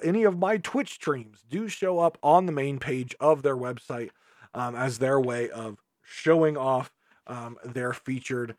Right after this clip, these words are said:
content creators. But most importantly, and something I always wanna talk about here, is the Extra Life charity. Every year that I do Extra Life, it's just a way of me giving back, uh, to my community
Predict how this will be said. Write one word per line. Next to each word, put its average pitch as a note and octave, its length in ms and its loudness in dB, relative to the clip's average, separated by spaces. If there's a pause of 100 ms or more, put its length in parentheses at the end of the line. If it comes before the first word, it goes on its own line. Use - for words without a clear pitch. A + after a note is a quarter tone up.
(160)
content B2+ 460 -10
creators. B2+ 480 -6
But - 220 -4
most G#3+ 420 10
importantly, F#3 640 4
and C#3 120 -6
something F3+ 380 -2
I B2 120 -6
always E3+ 320 8
wanna D3+ 220 2
talk C#3 280 -2
about D3 260 -4
here, B2+ 300 -4 (400)
is F3+ 300 10
the D#3 160 0
Extra F3+ 420 4
Life C#3 380 4
charity. G#3 500 8 (300)
Every G3 320 8
year F#3 220 6
that F3 120 6
I D#3 120 8
do D3 220 2
Extra F#3 380 4
Life, E3+ 300 8 (960)
it's D3+ 140 -8
just F3+ 180 2
a F3+ 60 10
way D3+ 320 8
of C3 260 -2
me E3+ 140 2
giving D#3 340 0
back, C#3 300 2 (360)
uh, A#2+ 300 -4
to E3 140 -2
my C3+ 200 0
community F#3+ 640 0